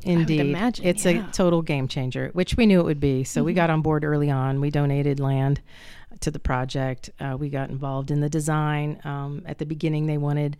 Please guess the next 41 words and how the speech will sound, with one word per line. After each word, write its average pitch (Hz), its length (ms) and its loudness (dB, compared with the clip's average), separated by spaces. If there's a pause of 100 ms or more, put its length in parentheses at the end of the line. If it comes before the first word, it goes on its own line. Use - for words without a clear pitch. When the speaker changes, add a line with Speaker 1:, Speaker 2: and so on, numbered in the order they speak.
(160)
Speaker 2:
about 139 220 -2
a - 20 0
hundred 143 240 -2
and 139 80 -2
twenty-five 143 480 -4
rooms, 143 300 0
and 135 80 -2
I 135 60 -2
lobbied 139 380 -2
really 143 220 -2
hard 135 340 -2
for - 140 -4
a 127 40 0
hundred 131 200 -2
and 123 100 -4
fifty 147 460 -2
because 143 300 -6
I 131 60 -2
knew 143 160 0
they 143 100 -2
were 135 100 -6
gonna 123 160 -4
have 131 360 -4
the 131 280 -6
Erskine 147 300 -4
Green 127 200 -2
Training 170 360 2
Institute. 147 580 -2 (580)
And 143 280 -2
I 147 80 -2
will 147 100 -2
tell 180 160 -2
you, 160 100 0
their 135 140 -4
occupancy 139 560 -4
has 135 120 -2
been 131 140 0
very 135 220 0
good 139 240 -2
pre-covid. 131 640 -2 (540)
So 135 680 0